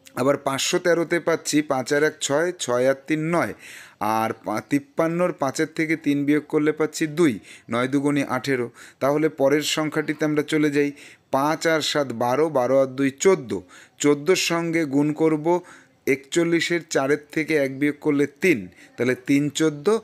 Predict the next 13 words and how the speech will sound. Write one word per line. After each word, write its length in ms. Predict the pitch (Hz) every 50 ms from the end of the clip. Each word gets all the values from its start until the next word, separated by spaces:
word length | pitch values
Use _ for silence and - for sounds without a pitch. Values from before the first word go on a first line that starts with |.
| - - _ -
বিয়াল্লিশ। 600 | 95 92 101 120 123 120 120 113 107 107 98 87 - - - - - - -
প্রথম 340 | 131 131 131 - 160 180 185 - -
অপশানটি 520 | 113 120 - - - 151 147 151 147 190 190
সঠিক 440 | - - - 113 110 - 151 156 151 - 123
উত্তর 280 | 117 - - - 139 135 123 - -
হবে। 260 | - 104 90 78 - - - - - _ _ _ _ _ _ _ _ _ _ _ _ _ _ _ _ _ _ _ _ _ - - - - - _ -
এবার 220 | 123 131 135 156 151
চলে 260 | 151 165 156 156 156
যাব 180 | 147 160 165 175 214 214 -
চোদ্দ 200 | 151 139 131 127 147 139
দাগের 260 | 139 139 131 135 127 - - -
সমস্যায়, 540 | 110 104 104 98 - - - 123 151 185 190 185 - _ _ _
তিন 220 | - 151 156 170